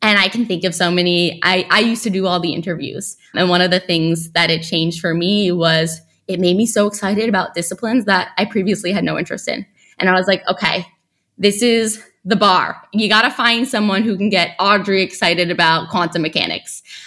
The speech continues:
And so, and sometimes even not realizing how passionate someone can be. There's this mentor named Jayla who ma-,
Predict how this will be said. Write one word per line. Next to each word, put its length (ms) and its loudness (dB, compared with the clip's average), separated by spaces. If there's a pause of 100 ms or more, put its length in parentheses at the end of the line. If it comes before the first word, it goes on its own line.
(160)
And 240 0
so, 420 0 (180)
and 140 4
sometimes 420 2
even 200 4
not 280 0
realizing 680 0
how 240 -2
passionate 460 -6
someone 260 -6
can 120 -6
be. 160 -6
There's 260 -2
this 180 -10
mentor 320 0
named 240 0
Jayla 560 2
who 200 -2
ma-, 160 -2